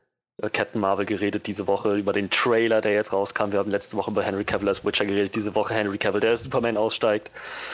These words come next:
Und abgesehen von dem Predator nachher natürlich, das ist einfach eine Fortsetzungsfolge, wenn man das so betrachten möchte.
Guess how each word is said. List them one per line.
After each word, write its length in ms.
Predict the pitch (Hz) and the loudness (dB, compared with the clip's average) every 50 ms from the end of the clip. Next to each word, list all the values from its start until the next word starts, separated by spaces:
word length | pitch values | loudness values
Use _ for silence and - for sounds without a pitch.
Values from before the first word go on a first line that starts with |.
| - - - - _ _ _ _ _ | -10 -12 -14 -18 _ _ _ _ _
Und 120 | - 143 156 | 0 2 2
abgesehen 320 | 160 156 - 123 135 131 | 2 2 0 -6 -4 -4
von 120 | - - 113 | -2 -2 -4
dem 100 | 110 104 | -2 0
Predator 340 | - 123 117 113 110 117 | 0 0 0 0 0 -2
nachher 260 | 107 101 98 - 110 104 | -2 -2 0 0 0 0
natürlich, 340 | 104 101 - 117 - 104 - | 0 -2 -2 -4 -4 -4 -4
das 140 | - - - | -4 -6 -4
ist 60 | - | -4
einfach 200 | - - - - | -6 -4 -4 -6
eine 80 | - 101 | -6 -6
Fortsetzungsfolge, 840 | - - 90 95 - - 117 - - 87 87 - - - 92 87 - | -6 -2 -2 -2 0 -2 -6 -6 -6 -10 -10 -6 -4 -4 -4 -4 -6
wenn 60 | 92 90 | -6 -6
man 120 | 87 87 | -6 -6
das 100 | 90 - | -6 -8
so 100 | - - | -8 -10
betrachten 440 | - - - - 92 - - - 101 | -10 -8 -4 -2 -2 -2 -2 -4 -2
möchte. 380 | 98 101 - - - 127 120 | -2 -2 -2 0 -2 -2 -2